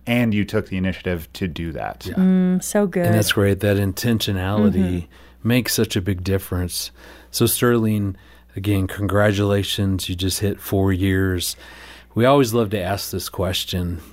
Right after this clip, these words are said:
Speaker 2: To go back four years,
Speaker 3: Mm.
Speaker 2: what's maybe one piece of advice that you would give that younger Sterling standing there at the altar, about to get married?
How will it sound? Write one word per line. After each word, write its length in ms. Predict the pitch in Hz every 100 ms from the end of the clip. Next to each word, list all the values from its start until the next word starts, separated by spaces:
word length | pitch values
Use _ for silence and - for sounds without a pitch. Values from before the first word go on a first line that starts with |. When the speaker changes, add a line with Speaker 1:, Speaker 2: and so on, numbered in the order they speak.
| - - - -
Speaker 2:
To 120 | 107
go 180 | 95 101
back 400 | 92 107 110 -
four 380 | - 113 123 123
years, 720 | 98 90 85 85 87 - - -
Speaker 3:
Mm. 280 | 185 175 180 - -
Speaker 2:
what's 420 | 110 120 - -
maybe 300 | 107 98 98
one 680 | 92 95 101 104 110 110 104
piece 460 | - 110 104 -
of 120 | 95
advice 580 | 90 85 92 92 92 -
that 120 | 92
you 220 | 82 92 95
would 180 | 90 95
give 420 | 95 87 85 - - - - - - -
that 240 | 101 78
younger 540 | 101 110 113 117 110
Sterling 680 | 101 - 107 107 101 101 98
standing 580 | - - 104 120 120 113
there 180 | 110 107
at 100 | 101
the 140 | 98
altar, 640 | 98 95 92 - 85 82 - - - -
about 240 | 90 -
to 80 | 113
get 220 | 98 95
married? 440 | 95 92 90 90